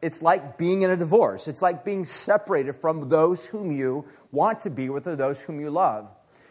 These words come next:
But what the Bible basically describes is a story. In fact, the whole storyline of the Bible is a story, one of which people have been removed from a sense of home, removed from a sense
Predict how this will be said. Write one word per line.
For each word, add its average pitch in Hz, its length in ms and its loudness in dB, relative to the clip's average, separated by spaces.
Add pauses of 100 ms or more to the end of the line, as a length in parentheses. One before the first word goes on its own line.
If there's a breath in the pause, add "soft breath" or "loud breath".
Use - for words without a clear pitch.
(140 soft breath)
But 180 80 -4
what 196 100 -4
the 196 60 -4
Bible 262 280 2
basically 196 440 -2
describes 123 580 -4
is 139 160 -10
a 156 60 -8
story. 135 560 2
In 113 100 -10
fact, 185 220 2
the 185 60 -4
whole 240 540 6
storyline 220 460 2
of 143 40 -6
the 127 60 -6
Bible 123 340 2
is 156 200 -2
a 147 100 -6
story, 110 560 0 (340 soft breath)
one 220 440 4
of 185 180 4
which 143 400 0 (100)
people 139 500 0
have 175 300 2
been 175 140 4
removed 175 560 2
from 240 180 2
a 226 60 2
sense 208 300 -4
of 220 120 -10
home, 123 460 -4 (260 soft breath)
removed 190 460 -2
from 233 120 -6
a 226 60 -4
sense 190 380 -4